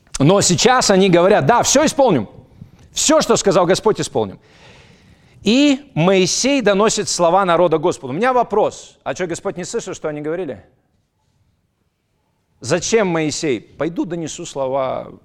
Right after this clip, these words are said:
народа Господу». Бог хочет показать: вы не можете со мной общаться напрямую.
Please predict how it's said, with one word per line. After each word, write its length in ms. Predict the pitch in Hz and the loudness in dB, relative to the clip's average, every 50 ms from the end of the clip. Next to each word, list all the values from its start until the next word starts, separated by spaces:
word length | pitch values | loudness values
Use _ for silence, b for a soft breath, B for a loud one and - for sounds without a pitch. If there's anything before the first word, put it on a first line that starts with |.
| - - - | -20 -16 -10
народа 320 | 117 113 120 127 110 110 | -8 -6 -4 -4 -4 -6
Господу». 440 | 104 110 - - - - - - - _ _ _ _ _ - - - - _ - - _ _ _ _ - - - _ b b b b b b b b b b b b b b b _ - | -8 -10 -10 -12 -14 -20 -20 -20 -20 _ _ _ _ _ -20 -20 -20 -20 _ -20 -20 _ _ _ _ -20 -20 -20 _ b b b b b b b b b b b b b b b _ -8
Бог 260 | - 113 170 180 - | -2 0 0 0 2
хочет 240 | - 175 - - - | 0 -2 -2 -4 -4
показать: 720 | - 151 - - 143 131 139 135 113 98 - - - - _ _ _ _ _ _ _ _ | -4 -4 -2 0 -2 0 0 0 -2 -2 -4 -10 -18 -20 _ _ _ _ _ _ _ _
вы 160 | - 110 131 156 | -8 -6 -4 -2
не 100 | 180 190 | -2 -2
можете 320 | 185 190 151 - - - | -2 -2 -2 -2 -6 -8
со 140 | - 127 117 | -8 -6 -6
мной 160 | 117 113 110 | -6 -6 -8
общаться 320 | 98 - 127 117 - - | -8 -8 -8 -8 -8 -10
напрямую. 400 | 113 104 - - 98 98 95 95 | -16 -16 -16 -14 -14 -14 -16 -18